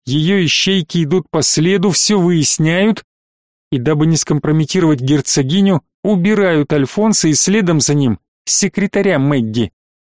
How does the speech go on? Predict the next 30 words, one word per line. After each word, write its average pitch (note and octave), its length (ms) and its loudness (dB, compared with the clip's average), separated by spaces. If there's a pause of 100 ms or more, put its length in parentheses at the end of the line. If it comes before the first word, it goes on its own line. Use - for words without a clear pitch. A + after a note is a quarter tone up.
(260)
В C#3 140 -2
этом D#3+ 280 -2
сомнений E3 600 0
нет. D3 380 -2 (440)
Паганини D3+ 540 0
отравили, D#3+ 540 0
об C3+ 180 0
этом D#3+ 240 0
свидетельствует D#3 800 -2
его D#3 220 2
скоропостижная D#3+ 800 -2
смерть. - 480 -2 (480)
Мои E3 340 0
парни E3 460 0
всё E3+ 300 0
раскопали D#3+ 640 0
и D3 80 2
сразу E3+ 420 0
же C#3+ 140 0
попали E3+ 440 -4
под D#3 180 -4 (100)
пресс D3 300 0
Инквизиции. F3 840 0 (800)
Церковников D3+ 960 -2
очень E3 300 0
устраивает E3 760 0
моя E3 220 2
связь D#3 320 0
с - 160 0
Мэгги. D#3 480 0